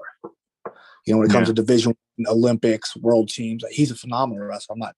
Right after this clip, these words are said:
Speaker 1: knocking that by any means, and he'll probably out, he'll drop me on my fucking head.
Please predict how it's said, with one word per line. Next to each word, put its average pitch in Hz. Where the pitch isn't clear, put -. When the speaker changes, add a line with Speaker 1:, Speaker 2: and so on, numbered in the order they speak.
Speaker 1:
knocking 110
that 101
by 107
any 120
means, 104
and 110
he'll 98
probably 104
out, 107
he'll 110
drop 113
me 110
on 110
my 101
fucking 110
head. 123